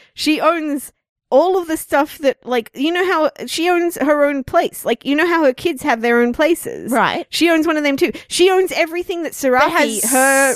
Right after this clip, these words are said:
Speaker 2: has Eddie Redmayne not taken over her old stuff?
Speaker 1: No.
Speaker 2: Okay.
Speaker 1: He can't do that because that's the whole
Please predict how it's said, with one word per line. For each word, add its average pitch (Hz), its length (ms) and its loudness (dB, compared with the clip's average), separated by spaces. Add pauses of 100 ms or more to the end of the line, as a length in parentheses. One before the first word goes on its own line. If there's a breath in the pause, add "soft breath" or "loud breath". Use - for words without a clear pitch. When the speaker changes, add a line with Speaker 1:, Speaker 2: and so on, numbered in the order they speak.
(120)
Speaker 2:
has 254 420 -4
Eddie 254 160 -2
Redmayne 226 320 0
not 226 160 -2
taken 226 260 -2
over 214 220 -2
her 254 160 0
old 240 180 0
stuff? - 400 -4 (140)
Speaker 1:
No. 277 280 2 (320)
Speaker 2:
Okay. 208 400 -4
Speaker 1:
He 339 160 4
can't 381 400 -2
do 392 240 6
that 214 280 0
because 311 380 -2 (180 loud breath)
that's 359 220 -2
the 440 180 0
whole 539 260 4